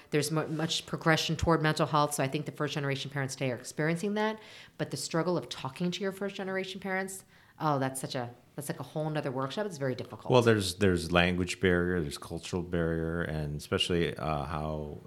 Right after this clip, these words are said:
Speaker 2: depending on how the parents look at mental health, whether they think it's legitimate or not, for example, uh, you know, the solution, uh, from those parents may be, you know, just, you know,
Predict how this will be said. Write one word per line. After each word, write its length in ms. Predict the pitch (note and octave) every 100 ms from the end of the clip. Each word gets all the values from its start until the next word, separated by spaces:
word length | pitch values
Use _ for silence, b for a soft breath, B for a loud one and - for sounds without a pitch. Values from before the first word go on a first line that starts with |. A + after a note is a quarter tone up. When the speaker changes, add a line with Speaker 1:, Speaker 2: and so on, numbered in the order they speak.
| D2+
Speaker 2:
depending 280 | D#2+ F2 D#2+
on 100 | C#2+
how 80 | D2
the 100 | C#2+
parents 520 | - E2 D2+ - - F2
look 300 | E2+ - D#2+
at 160 | C#2
mental 300 | D2+ C#2+ D2
health, 260 | D#2 D#2 E2
whether 260 | D2+ D2 C#2 -
they 120 | D2
think 220 | D#2+ D2+
it's 220 | C#2 -
legitimate 560 | D2 C#2+ E2+ F2+ E2 C#2+
or 100 | C#2
not, 240 | C#2 C#2
for 80 | -
example, 540 | C#2+ C#2 C#2 C2+ D#2+ - B B B B B -
uh, 380 | E2 D2+ D2+ D2 b b b b b _ _ _
you 200 | F#2+ F2+
know, 300 | D#2 D2 C#2+ - _ _ _ _ _ _ -
the 140 | G2+
solution, 560 | - F#2+ F2 - F2 E2
uh, 120 | E2
from 240 | - E2 D#2
those 140 | D#2
parents 280 | F2+ E2 -
may 80 | D#2
be, 380 | D#2 D2+ C#2+ - _ b b b -
you 160 | G#2+ E2
know, 200 | D#2 F2 _ _ _ _ -
just, 220 | G#2+ - - - G#2
you 100 | E2+
know, 180 | D2+